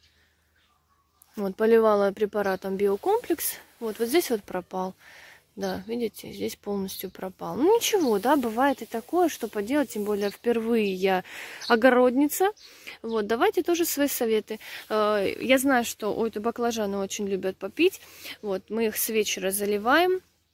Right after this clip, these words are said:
Утром, э, если ночью было жарко, ну, тепло точнее, да, то я ещё утром поливала. Но сейчас смотрю, весь грунт влажный, сегодня поливать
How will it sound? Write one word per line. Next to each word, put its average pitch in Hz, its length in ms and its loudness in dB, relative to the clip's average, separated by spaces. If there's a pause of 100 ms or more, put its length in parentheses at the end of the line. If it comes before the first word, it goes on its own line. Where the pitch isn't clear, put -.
(460)
Утром, 220 460 0
э, 202 300 0
если 202 500 0
ночью 208 380 -2
было 190 280 -2
жарко, 202 580 0 (520)
ну, 208 100 -4
тепло 220 400 0
точнее, 277 540 2
да, 226 220 -2
то 226 280 -4
я 220 200 -2
ещё 220 260 -2
утром 185 300 -4
поливала. 180 340 -4
Но 190 80 -4
сейчас 240 200 -4
смотрю, 233 300 -2
весь 254 160 4
грунт 233 300 2
влажный, 240 540 2
сегодня 233 400 -4
поливать 202 500 -6